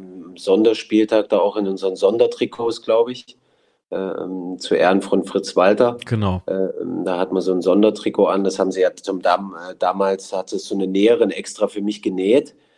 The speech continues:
Speaker 1: weil wir hatten nur Kurzarm-Trikots und ich hab immer Langarm gespielt und sie hat mir da
Speaker 2: Genau.
Speaker 1: so diese, diese Dinger miteinander verbunden.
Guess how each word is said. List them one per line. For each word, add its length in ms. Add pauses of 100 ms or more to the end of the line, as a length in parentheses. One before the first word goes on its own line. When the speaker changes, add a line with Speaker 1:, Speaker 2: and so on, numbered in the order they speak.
(280)
Speaker 1:
weil 180
wir 140
hatten 200
nur 180
Kurzarm-Trikots 1040
und 80
ich 120
hab 80
immer 200
Langarm 480
gespielt 440
und 100
sie 140
hat 140
mir 80
da 180
Speaker 2:
Genau. 80
Speaker 1:
so 280 (480)
diese, 380
diese 380
Dinger 240
miteinander 500
verbunden. 680